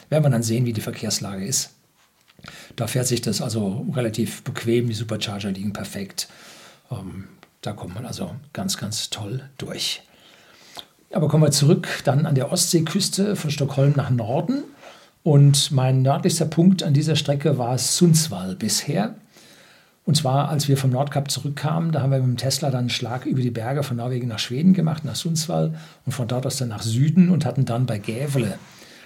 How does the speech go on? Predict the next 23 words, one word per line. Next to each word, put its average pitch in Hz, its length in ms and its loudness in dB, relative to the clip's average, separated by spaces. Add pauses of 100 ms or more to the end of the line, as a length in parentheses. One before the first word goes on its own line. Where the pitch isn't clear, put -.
(200)
einen 113 200 -2
Stopp - 300 -4
gemacht, - 600 -4
weil 127 180 -2
wir 117 60 -4
dort 113 420 -4
die 123 100 -2
Whiskybrennerei 117 640 -2
von - 360 -6
McMyra, 135 580 2
die 117 300 -6
neue 113 240 -8
Gravity-Brennerei, 135 880 0
<laughs> 139 80 2
die 160 60 8
ist 160 100 4
jetzt - 120 -2
auch 123 60 -2
schon 123 120 0
wieder 131 120 2
zehn 127 240 0
Jahre 127 260 0
alt, 131 200 -6